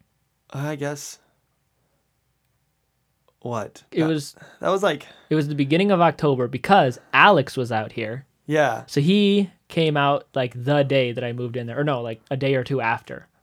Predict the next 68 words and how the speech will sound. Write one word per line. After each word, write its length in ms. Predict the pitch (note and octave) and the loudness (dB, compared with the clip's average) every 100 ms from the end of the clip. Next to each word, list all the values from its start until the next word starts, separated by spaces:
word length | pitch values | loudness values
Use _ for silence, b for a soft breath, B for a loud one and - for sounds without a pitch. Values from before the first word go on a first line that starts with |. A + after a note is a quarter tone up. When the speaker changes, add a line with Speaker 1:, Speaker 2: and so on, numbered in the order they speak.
| _ _ _ _ _ _ - | _ _ _ _ _ _ -6
Speaker 2:
So 120 | D3 | -2
I 80 | C3+ | 2
basically 400 | D3+ D#3+ D#3 C#3+ | 2 2 0 0
went 200 | C#3+ E3 | 2 2
over 220 | D#3+ D#3 | 2 2
there. 280 | C3+ C#3 E3 | 2 2 -2
The 80 | C#3+ | 0
first 320 | - G3+ F3 | 6 4 6
day, 340 | E3 C3 B2+ - | 4 6 2 0
obviously 420 | D3+ D3+ D3+ D#3 C#3+ | 2 4 4 2 0
I'm 120 | C3 | 0
a 20 | |
tech 240 | - C#3+ | -6 -6
nerd, 240 | C3 A#2 B2 b b | -4 -6 -6 b b
so 120 | E3 | -4
the 60 | D#3+ | 2
first 180 | G3 | 4
thing 140 | G3 F#3 | 4 4
I 80 | D3 | 6
did 260 | D3+ C3 | 6 4
the 60 | C#3 | 2
day 180 | D3+ D#3 | 4 4
I 100 | C#3+ | 4
moved 280 | D3 C3+ | 2 2
in 160 | C3+ C#3+ | 0 2
there 260 | E3 G3 - | 2 0 0
is 120 | D3 | 0
I 80 | D#3 | 2
set 220 | - D3+ | 2 2
up 100 | D3 | 2
my 80 | C3+ | 2
Wi-Fi, 640 | B2 C3+ C#3 B2 A2+ B2 - | 4 4 4 0 -2 -4 -4
Speaker 1:
<laughs> 60 | |
Yeah, 220 | E3 - E3+ - _ _ | -4 -2 -6 -10 _ _
Speaker 2:
and 120 | D#3+ | 6
Speaker 1:
I 40 | E3 | 8
Speaker 2:
then 100 | D#3+ | 8
I 80 | |
Speaker 1:
remember 100 | D3 C#3 | 8 6
that. 140 | B2 C3 | 6 2
Speaker 2:
left. 220 | - - - | -2 -16 0
I 40 | |
didn't 280 | D#3+ G3 G#3 | 4 4 6
bring 180 | A3 G#3 | 6 6
a 40 | |
bed, 360 | E3+ E3+ E3+ D#3 | 8 10 10 8
didn't 220 | F3 F#3+ | 4 4
bring 420 | F3 F3+ F3 E3+ | 4 4 6 2
couch, 460 | E3+ D#3+ D#3 E3 - | 4 6 6 4 2
didn't 160 | F3+ F3+ | 2 4
bring 180 | F3+ F3 | 2 4
anything. 540 | E3+ E3 C#3+ C3+ B2+ | 4 4 2 -2 2
I 100 | C#3+ | 2
just 280 | D3+ E3+ - | 2 0 0
set 180 | - E3+ | 6 6
up 100 | F3+ | 8
my 100 | D#3+ | 6
Wi-Fi, 440 | D3+ D#3 E3 F#3+ | 6 6 6 6
and 160 | F3 D#3+ | 6 6
then 80 | |
I 40 | D#3 | 4
was 60 | D3 | 2
like, 140 | - | 8
"All 80 | D4 | 8
right, 180 | G#3 G3+ | 10 6
I'm 140 | G3+ | 2
staying 260 | G3+ G#3+ D#3 | 4 4 6
at 160 | D3+ | 2